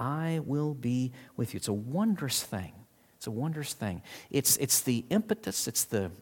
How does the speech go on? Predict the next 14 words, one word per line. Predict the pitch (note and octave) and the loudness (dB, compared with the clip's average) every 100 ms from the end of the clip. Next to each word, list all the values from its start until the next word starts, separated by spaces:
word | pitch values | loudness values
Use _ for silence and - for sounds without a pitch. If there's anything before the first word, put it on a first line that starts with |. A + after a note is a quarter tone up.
| - | -8
it's | A#2+ - | -2 0
the | A2 | 2
encouragement, | F#2 F2+ - - G#3+ G#3 G2+ G#2 | 0 -2 -4 0 0 0 -2 -2
it's | A2 - | -4 -6
the | - | -2
spark | - - - - - G3 G#3 - - _ _ _ - - - _ _ _ _ _ _ _ _ _ - | 2 4 4 2 0 -2 -2 -10 -18 _ _ _ -20 -20 -20 _ _ _ _ _ _ _ _ _ -4
to | |
send | G#2 - - D#3+ F#3+ | 2 4 4 4 2
us | E3+ | 0
on | - E3 | 0 2
our | E3+ D3 C#3+ | 2 2 2
way. | A#2+ A#2+ C#3 E3 - A2+ | 2 0 0 -4 -8 -6
"Go, | D3 F3+ E3+ A#2 G2+ - - _ _ _ | -2 0 2 2 -2 -8 -20 _ _ _
go, | - F#3 G3+ F3+ C#3+ G#2+ F#2 | -8 -4 0 0 2 2 -2